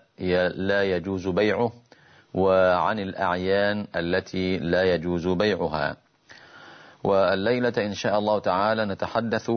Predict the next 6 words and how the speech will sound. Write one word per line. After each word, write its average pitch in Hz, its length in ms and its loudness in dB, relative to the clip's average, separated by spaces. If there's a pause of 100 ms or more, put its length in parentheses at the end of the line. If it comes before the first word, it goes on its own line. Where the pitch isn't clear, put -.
(460)
عن 98 420 -2
ما 104 240 4
يعرف 110 540 0
باسم 104 460 -4 (180)
الخيار. 98 800 0 (480)
الخيار، 95 680 0